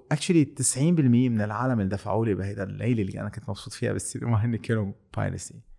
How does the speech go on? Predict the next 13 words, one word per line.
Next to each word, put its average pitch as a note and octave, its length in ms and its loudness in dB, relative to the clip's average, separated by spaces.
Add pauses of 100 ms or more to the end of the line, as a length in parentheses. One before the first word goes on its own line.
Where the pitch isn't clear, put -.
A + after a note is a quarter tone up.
(760)
So C3 80 4 (460)
كل A#3 200 8
وقتها E3 720 6
كنا B2 380 2 (140)
we're B2 220 2
competing C3+ 380 4
على G2 200 2
pirate. G#2+ 360 2
كنا A2+ 380 2
بس - 320 2 (360)
we A#2+ 160 8
were C#3 120 10
doing E3 220 8